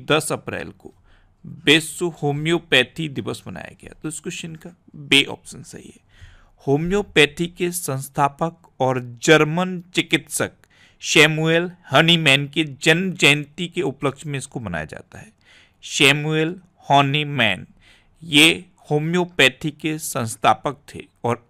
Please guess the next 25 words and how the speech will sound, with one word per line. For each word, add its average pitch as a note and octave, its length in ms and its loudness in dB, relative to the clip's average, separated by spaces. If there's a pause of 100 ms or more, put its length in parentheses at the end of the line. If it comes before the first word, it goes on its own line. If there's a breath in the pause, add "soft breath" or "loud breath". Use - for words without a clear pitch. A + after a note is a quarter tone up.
एक D3 340 0
जर्मन C#3+ 460 -2
चिकित्सक - 540 -12 (180)
थे। - 80 -14 (640 soft breath)
इन्हीं E3 340 2
की F#3 180 -6 (260)
जन्म F3 480 2
जयंती D3 680 0
को E3+ 240 -6
चिन्हित D#3 560 0
करने A#2+ 320 -4
के A2+ 120 -10
लिए A2 260 -4 (400 soft breath)
ये C#3+ 180 0 (200)
विश्व D3+ 440 2
होम्योपैथी C#3+ 840 -2
दिवस A2+ 380 -8 (240)
दस D3 340 2
अप्रैल G2+ 340 0
को G2 140 -12
मनाया D2 240 -12
जाता - 340 -20
है। - 120 -20 (680 soft breath)
अच्छा, F3 320 -6 (760)
अभी C#3+ 380 4